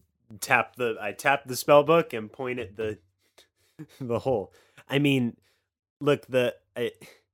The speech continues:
it's not a great plan, but also it's not, this is not an easy job. Uh, I have some experience, but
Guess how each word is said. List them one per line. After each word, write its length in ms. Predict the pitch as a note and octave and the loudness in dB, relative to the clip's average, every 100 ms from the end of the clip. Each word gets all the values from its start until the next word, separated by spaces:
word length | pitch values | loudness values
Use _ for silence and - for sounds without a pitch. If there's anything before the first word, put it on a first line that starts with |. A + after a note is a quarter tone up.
| _ _ _ _ _ | _ _ _ _ _
it's 260 | A#2 A#2 - | -6 -4 0
not 220 | D3+ D#3+ | 0 0
a 40 | D3 | -6
great 340 | - E3 - | -8 -10 -10
plan, 360 | - F3 D3 A#2+ | -6 -4 -2 -4
but 140 | A#2 | -4
also 400 | B2 C#3+ - C#3+ | -2 -4 -4 -4
it's 180 | B2 - | -4 -6
not, 380 | B2 C3 C#3 - _ _ _ _ _ _ _ _ _ | -2 0 0 -2 _ _ _ _ _ _ _ _ _
this 80 | D3+ | 0
is 80 | |
not 200 | D#3+ E3+ | 4 4
an 120 | D3 C3+ | 4 -2
easy 380 | C3 D3+ B2 B2 | -4 -4 -4 -6
job. 560 | G#2 A2+ A#2+ A2 F#2 F2 _ _ _ _ _ | -4 2 4 4 0 -10 _ _ _ _ _
Uh, 340 | G2 G2 G2 F#2+ _ _ _ _ _ _ _ _ _ _ _ _ _ | -6 -4 -4 -6 _ _ _ _ _ _ _ _ _ _ _ _ _
I 60 | A#2 | -6
have 120 | B2 | -6
some 280 | - - C#3 | -4 -2 0
experience, 880 | C#3 - - A2 G#2 G2+ A2+ - - _ _ _ _ _ _ - | 0 -4 -4 -2 -2 -2 -6 -8 -10 _ _ _ _ _ _ -8
but 300 | G2 F#2+ | -6 -6